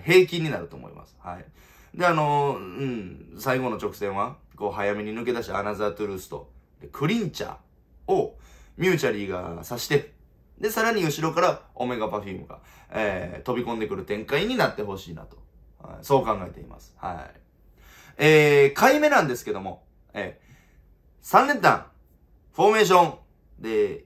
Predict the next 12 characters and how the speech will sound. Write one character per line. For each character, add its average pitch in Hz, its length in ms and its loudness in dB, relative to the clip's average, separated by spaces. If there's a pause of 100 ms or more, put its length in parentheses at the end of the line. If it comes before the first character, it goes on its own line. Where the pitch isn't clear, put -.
一 170 200 -8
着 214 280 0
が 135 160 2
九 180 320 0
と 90 260 -10
十 135 200 -4
一。 - 420 -8 (200)
う 104 60 -14
ん。 90 180 -14 (600)
二 190 140 -2
着 175 240 2
が 202 260 4